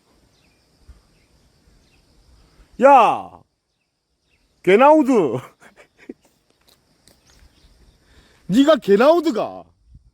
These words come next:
야, 공 딱 발에 딱, 어,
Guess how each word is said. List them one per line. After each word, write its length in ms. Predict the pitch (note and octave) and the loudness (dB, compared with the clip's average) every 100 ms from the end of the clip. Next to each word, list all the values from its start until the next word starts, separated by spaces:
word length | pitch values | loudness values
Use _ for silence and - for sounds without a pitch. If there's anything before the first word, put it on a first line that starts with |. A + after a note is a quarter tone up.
| _ _ _ _ _ _ - - - B2 | _ _ _ _ _ _ -20 -20 -10 -4
야, 340 | C3+ C3+ C#3+ C3 | -4 -4 -8 -4
공 300 | D#3 G3+ A3 | -2 -2 -4
딱 200 | F3+ - | -6 -6
발에 260 | D#3 G3 G3 | -4 -4 -4
딱, 340 | - C#3 C#3 A2+ - - | -8 -10 -12 -14 -20 -20
어, 320 | - C3+ B2+ | -10 -6 -6